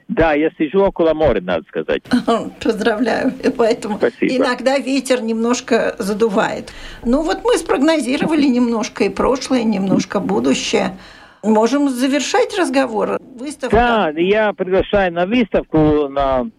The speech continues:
Speaker 1: "Три брата" в Старом городе. А в следующем году я обещаю, что я и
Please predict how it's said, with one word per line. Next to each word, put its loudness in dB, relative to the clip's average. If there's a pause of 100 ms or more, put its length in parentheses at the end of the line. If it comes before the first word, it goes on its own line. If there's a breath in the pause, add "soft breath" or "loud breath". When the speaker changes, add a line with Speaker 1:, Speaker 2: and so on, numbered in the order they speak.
(160)
Speaker 1:
"Три -4
брата" -2
в -16
Старом -2
городе. 0
А 0
в -8
следующем -2
году 2
я 2
обещаю, -4
что -2
я 0
и -6